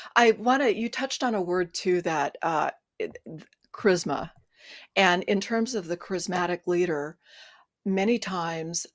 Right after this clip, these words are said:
that can be taken for a visionary leader. And we have seen so many examples of late of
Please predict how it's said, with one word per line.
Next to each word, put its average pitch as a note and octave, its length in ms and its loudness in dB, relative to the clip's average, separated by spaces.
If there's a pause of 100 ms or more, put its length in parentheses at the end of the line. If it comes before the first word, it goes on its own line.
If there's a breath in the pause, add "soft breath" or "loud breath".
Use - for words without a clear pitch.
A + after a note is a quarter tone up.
(160)
that F#3 360 2
can G#3+ 140 -4
be F3+ 120 -2
taken F3 440 -4
for D#3+ 640 -4 (200)
a E3 60 0
visionary F3 600 2
leader. - 480 -6
And E3 180 -2
we F3 340 4
have E3 240 -4
seen F3 580 -2
so F3 340 -4
many E3+ 240 -4
examples E3 640 -4
of D#3+ 160 -2
late D#3 460 -2
of D#3 200 -2